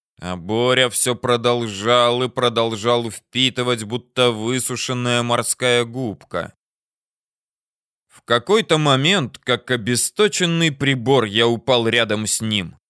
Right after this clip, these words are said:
а проснулся уже от резкого и мерзкого запаха, которым тыкали мне прямо в нос.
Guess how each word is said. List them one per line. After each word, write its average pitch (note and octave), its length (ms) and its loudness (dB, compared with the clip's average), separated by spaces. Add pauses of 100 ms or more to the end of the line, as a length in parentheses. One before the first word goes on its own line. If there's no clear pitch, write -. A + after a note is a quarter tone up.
а G#2+ 160 0
проснулся B2+ 580 -2
уже A#2 240 2
от A#2 160 -2
резкого A#2+ 380 0
и A2+ 80 2
мерзкого A#2+ 500 0
запаха, G#2 580 -2
которым A2 360 -4
тыкали A2+ 400 -2
мне A2 260 -2 (220)
прямо F#3 340 0
в D3 120 -2
нос. C3+ 460 -4